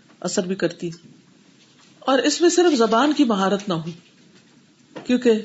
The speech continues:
اللہ سبحانہ و تعالیٰ ایسے انسان سے غصہ کرتا ہے جو ناحق زبان آور ہو اور بہت باتیں بنائے، یعنی لفاظی کرتا چلا جائے اور لوگوں کو لچھے دار گفتگو سے بس خوش کر رہا ہو، حالانکہ اس کا مقصد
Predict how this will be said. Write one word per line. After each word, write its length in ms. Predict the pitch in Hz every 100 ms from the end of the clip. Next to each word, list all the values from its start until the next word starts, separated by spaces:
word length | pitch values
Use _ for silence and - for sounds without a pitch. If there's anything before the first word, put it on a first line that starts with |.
| - -
اللہ 180 | 226 262
سبحانہ 280 | 269 233 226
و 20 |
تعالیٰ 320 | 226 196 202 220
ایسے 300 | 202 214 240
انسان 380 | 220 202 196 208
سے 120 | 214
غصہ 320 | 202 220 - 285
کرتا 400 | 247 - 175 160
ہے 60 | 160 - - - _ - -
جو 200 | 175 214
ناحق 420 | 208 214 220 262
زبان 380 | 196 180 185 190
آور 260 | 170 165 165
ہو 100 | 165 160 - _ _ _ _
اور 120 | 214
بہت 260 | 208 285 196
باتیں 260 | 190 190
بنائے، 300 | 180 160 139 139 - _ _ _ _ - _ -
یعنی 160 | 208
لفاظی 460 | 208 208 214 208 226
کرتا 300 | 214 202 208
چلا 240 | 196 190
جائے 280 | 185 180 180 180 - _ -
اور 180 | 214
لوگوں 320 | 202 220 220 226
کو 320 | 214 208 196 - -
لچھے 340 | 202 214 - 220
دار 200 | 202 196
گفتگو 460 | 185 190 196 226
سے 120 | 233
بس 260 | 208 202 -
خوش 180 | 277 -
کر 180 | 208 175
رہا 240 | 185 180
ہو، 180 | 180 180 - - - - - -
حالانکہ 380 | 220 233 247 240 208 _ _ -
اس 220 | - 220
کا 80 | 233
مقصد 520 | 202 220 - 277 269